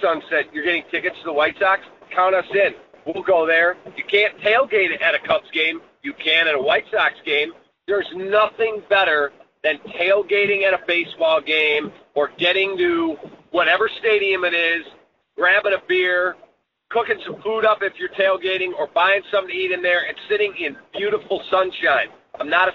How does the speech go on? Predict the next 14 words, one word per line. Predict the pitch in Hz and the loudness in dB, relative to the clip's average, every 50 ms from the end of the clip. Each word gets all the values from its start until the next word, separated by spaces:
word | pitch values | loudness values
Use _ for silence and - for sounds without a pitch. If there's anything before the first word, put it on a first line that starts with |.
| - | -2
skybox | - 190 180 185 180 185 180 175 - - - - | 0 2 2 2 2 2 2 2 0 -2 -4 -2
guy. | 180 170 170 170 165 160 - - - | 0 2 2 2 0 -2 -6 -6 -6
I've | 127 - - - | -6 -6 -2 -2
been | 156 175 180 185 | -2 -2 0 0
to | 185 175 180 | 0 2 2
'em. | 180 175 170 160 - _ _ _ | 2 0 -2 -8 -20 _ _ _
They're | - 127 110 | -8 -8 -8
cool. | - - - 208 196 180 180 180 175 175 175 - - _ - _ - | -6 -6 -2 0 2 2 2 2 2 0 -2 -4 -8 _ -16 _ 0
They're | 151 143 143 139 139 135 131 - - - | 2 2 4 2 0 -2 -4 -8 -6 0
very, | 156 165 165 170 175 165 160 151 | 2 2 4 4 2 2 0 -2
you | 143 - _ _ _ _ - | -4 -8 _ _ _ _ -2
know, | 156 143 139 | -2 0 0
extravagant. | 143 - - - 185 180 185 190 185 185 160 196 196 180 - - - - _ _ _ _ _ - | -2 -4 -4 0 2 4 4 4 2 0 0 -2 -2 -2 -4 -14 -20 -20 _ _ _ _ _ -6
I, | 156 170 180 185 190 | -2 0 2 2 2